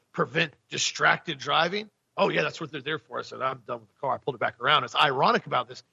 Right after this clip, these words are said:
I talked to my dealer at Bartow Ford two days ago, and I asked him, I said, "What's going on with the F one fifty Lightnings?" Last time I drove by, the lot was loaded on 'em. He said,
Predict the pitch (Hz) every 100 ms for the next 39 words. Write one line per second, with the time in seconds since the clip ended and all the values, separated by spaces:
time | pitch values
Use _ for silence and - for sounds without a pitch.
0 | _ - 170 - - 185 - - 139 131
1 | 135 214 143 127 - _ - 165 170 180
2 | 156 - 202 123 _ _ - 196 214 185
3 | 139 117 _ _ _ _ _ _ _ -
4 | 160 190 196 - 127 - 135 _ _ _
5 | - 175 - 196 175 147 151 143 135 139
6 | - 139 135 127 165 214 117 135 - 139
7 | 127 139 123 147 160 123 117 131 135 135
8 | - 135 175 117 117 - 127